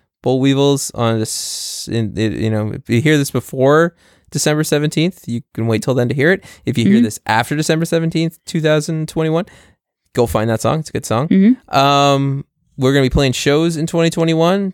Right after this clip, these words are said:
Speaker 1: January, February twenty twenty-one. So that's coming up. Um, and then hopefully for the rest of twenty twenty-one, assuming the whole world doesn't shut down again, we'll keep playing shows. We'll keep making noise.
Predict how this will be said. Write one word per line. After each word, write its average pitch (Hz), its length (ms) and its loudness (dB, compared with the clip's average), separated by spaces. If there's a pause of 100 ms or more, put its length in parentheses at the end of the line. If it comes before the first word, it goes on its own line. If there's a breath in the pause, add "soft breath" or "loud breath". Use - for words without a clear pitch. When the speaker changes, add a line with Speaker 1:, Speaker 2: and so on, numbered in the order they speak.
Speaker 1:
January, 135 320 0
February 170 640 0
twenty 175 180 -4
twenty-one. 175 400 -2
So - 100 -4
that's - 120 -2
coming 131 240 0
up. - 200 -2 (460 soft breath)
Um, 120 760 2 (760)
and 117 140 -4
then 117 120 0
hopefully 127 340 0
for 123 100 -4
the 110 80 -4
rest 117 180 -2
of - 80 -10
twenty 151 200 2
twenty-one, 160 480 2
assuming 135 420 -2
the 123 80 0
whole 123 140 -2
world 120 180 -2
doesn't 139 200 -4
shut 156 180 -2
down 165 180 0
again, 180 240 0 (280 soft breath)
we'll 143 140 2
keep 247 220 0
playing 220 280 2
shows. 175 440 0
We'll 139 140 -6
keep - 340 -6 (100)
making 131 320 -4
noise. 131 420 -4